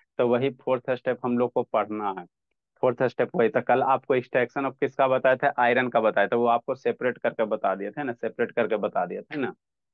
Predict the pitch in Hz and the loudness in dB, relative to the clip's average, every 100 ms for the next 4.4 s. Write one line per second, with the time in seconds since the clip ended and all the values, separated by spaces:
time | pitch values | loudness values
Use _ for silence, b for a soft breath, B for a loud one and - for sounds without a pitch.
0 | - 120 - 120 - 131 120 113 110 120 | -4 -4 0 0 0 0 0 0 2 2
1 | 117 113 107 - - 107 107 - 117 - | 2 2 2 -2 -8 -6 -6 -4 -6 -4
2 | 113 - 104 104 101 95 95 95 92 95 | -8 -6 -4 -4 -4 -6 -4 -4 -4 -8
3 | 180 - - _ _ - 190 - _ B | -8 -8 -10 _ _ -2 -2 -2 _ B
4 | B _ 139 - | B _ 0 0